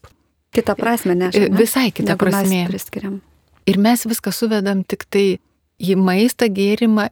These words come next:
Speaker 2: ir lytinius santykius. O jisai yra, yra netgi susilaikymas nuo susilaikymo. Nes tu turi labai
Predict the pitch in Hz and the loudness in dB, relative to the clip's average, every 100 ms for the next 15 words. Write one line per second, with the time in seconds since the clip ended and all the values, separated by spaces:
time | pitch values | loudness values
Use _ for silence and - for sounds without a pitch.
0 | - 190 185 190 - _ - 196 214 214 | -4 -2 -2 -4 -8 _ -4 -2 0 0
1 | 214 - - 170 - - - - - 202 | 0 0 -2 -4 -10 -14 -16 -8 -2 -2
2 | - 220 214 208 214 196 - _ _ - | -2 -2 -2 0 -2 -4 -10 _ _ -20
3 | - - - _ _ _ _ _ - 220 | -20 -20 -20 _ _ _ _ _ 0 2
4 | 247 262 202 196 220 - 220 247 226 202 | 4 4 2 0 0 0 2 2 2 0
5 | 208 196 202 - 226 247 - - - _ | 0 -2 -2 -2 0 0 -4 -14 -20 _
6 | _ _ _ _ _ 196 202 220 226 220 | _ _ _ _ _ -2 -2 0 0 2
7 | 214 196 240 | 0 2 0